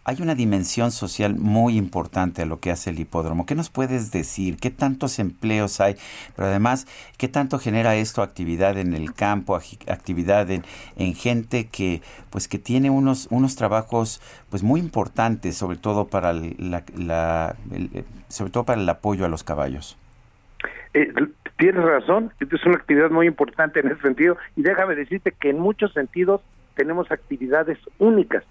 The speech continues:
Speaker 2: Solo se realiza, el único hipódromo que está en funciones en todo el país es el Hipódromo de las Américas. Generamos alrededor de cinco mil empleos directos, y con esta influencia que tenemos también, como tú lo dices, en el campo, de donde provienen los insumos, los alimentos para los animales,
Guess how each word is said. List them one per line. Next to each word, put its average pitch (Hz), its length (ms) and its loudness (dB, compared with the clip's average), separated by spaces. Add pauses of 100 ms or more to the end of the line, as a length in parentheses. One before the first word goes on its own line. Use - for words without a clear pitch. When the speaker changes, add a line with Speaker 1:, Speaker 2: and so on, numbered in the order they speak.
(320)
Speaker 2:
Solo 185 220 2
se 160 100 0
realiza, 143 320 2
el 143 140 2
único 220 320 0
hipódromo 165 520 2
que - 100 -10
está - 120 -4
en 160 100 0
funciones 143 540 0 (280)
en 120 100 0
todo 160 180 4
el 147 80 2
país 139 360 2 (260)
es 143 140 0
el 147 120 2
Hipódromo 127 480 2
de 101 80 0
las - 160 -6
Américas. 95 420 -6 (300)
Generamos 196 500 2
alrededor 143 600 2
de 160 140 0
cinco 135 300 -2
mil 156 200 2
empleos 139 500 2 (320)
directos, 151 560 2 (440)
y 202 140 6
con 165 320 2
esta 208 260 2
influencia 175 460 2
que - 80 -14
tenemos 139 460 2
también, 139 300 2
como 117 260 0
tú 143 160 4
lo 143 60 8
dices, 139 180 2
en 117 100 4
el 110 100 0
campo, 131 400 0 (220)
de 123 100 4
donde 117 220 2
provienen 123 500 4
los 107 200 -2
insumos, 123 440 4
los 120 200 0
alimentos 113 440 2
para 101 220 0
los - 180 -6
animales, 117 540 4